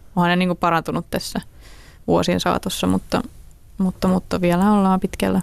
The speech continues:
Täytyy jotakin kisoja just, että jos menee Britteihin, siellä on ihan hirveä buumi nyt menossa, että aina jos menet sinne,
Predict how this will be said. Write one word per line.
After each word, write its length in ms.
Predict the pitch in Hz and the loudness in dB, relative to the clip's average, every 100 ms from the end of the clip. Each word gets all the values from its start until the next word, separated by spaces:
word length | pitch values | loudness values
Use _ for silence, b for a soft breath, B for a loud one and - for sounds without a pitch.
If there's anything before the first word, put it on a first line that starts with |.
| - | 0
Täytyy 260 | 180 196 | 0 2
jotakin 280 | 208 226 208 | 2 2 -2
kisoja 320 | - 196 180 - | -2 0 2 0
just, 240 | - - | -2 -4
että 160 | 180 175 | -4 -4
jos 120 | - | -2
menee 400 | 170 170 165 - - - - - - | 0 2 2 0 -4 -18 -20 -20 -2
Britteihin, 540 | 190 180 - - 185 | 0 0 0 0 0
siellä 200 | 185 180 | 0 0
on 60 | 185 | 2
ihan 120 | 180 | 4
hirveä 340 | 175 165 165 | 4 4 2
buumi 320 | 175 - 190 - | 2 0 2 0
nyt 180 | 208 | -2
menossa, 380 | 214 208 - 214 | -2 -2 -2 -4
että 260 | 208 - 202 B B B B B | -4 -4 -6 B B B B B
aina 180 | 185 180 | 0 0
jos 120 | - | 2
menet 180 | 190 185 | 0 2
sinne, 420 | 214 196 190 190 | 2 2 2 0